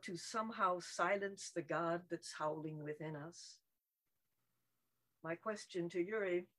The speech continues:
you said that there's never been a study of Dostoevsky's theory of the unconscious or theory of the self, however much Freud and Nietzsche learned from it. So what would such a study look like?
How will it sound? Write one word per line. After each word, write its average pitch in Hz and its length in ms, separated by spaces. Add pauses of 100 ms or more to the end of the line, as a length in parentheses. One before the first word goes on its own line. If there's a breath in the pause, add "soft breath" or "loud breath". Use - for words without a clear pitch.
(1000 soft breath)
you 226 160
said 269 400
that 226 200 (640)
there's 220 220
never 233 240
been 285 160
a 226 80
study 151 420
of 143 100
Dostoevsky's 147 840
theory 170 300
of 139 160
the 147 100
unconscious 156 920 (100)
or 160 120
theory 156 380
of 143 160
the 156 60
self, 180 400 (120)
however 156 300
much 156 220 (240)
Freud 156 440
and 147 140 (180)
Nietzsche 139 360 (480)
learned 151 260
from 139 240
it. 165 120 (1600)
So - 240
what 214 220 (140)
would 254 180
such - 360
a 196 40
study 151 500
look - 200
like? 139 240